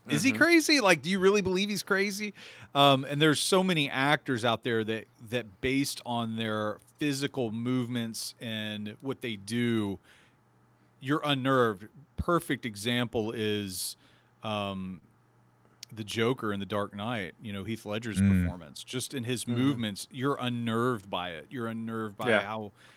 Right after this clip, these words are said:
Speaker 1: how he acts. Like, that, that's kinda what I think of Fade in Dune, is someone that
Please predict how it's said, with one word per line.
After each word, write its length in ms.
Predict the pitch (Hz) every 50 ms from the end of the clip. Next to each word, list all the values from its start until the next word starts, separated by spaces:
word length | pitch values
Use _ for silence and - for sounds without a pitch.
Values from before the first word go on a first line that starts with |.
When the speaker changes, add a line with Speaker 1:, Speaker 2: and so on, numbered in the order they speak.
| _ _ -
Speaker 1:
how 140 | 135 131
he 120 | 127 123 135
acts. 280 | 147 135 123 - -
Like, 200 | 151 139 131 - _
that, 240 | 165 160 160 139 - 139
that's 220 | 165 170 185 -
kinda 220 | - 233 220 190 165
what 120 | 165 151
I 100 | 143 135
think 300 | - - - 170 147 -
of 120 | 123 -
Fade 600 | - - - - 143 127 131 131 123 117 110 101
in 180 | 87 110 113 110
Dune, 400 | 95 104 120 117 117 113 107 101
is 120 | 98 95
someone 400 | - - - 139 139 135 127 117 110
that 220 | 107 101 98 -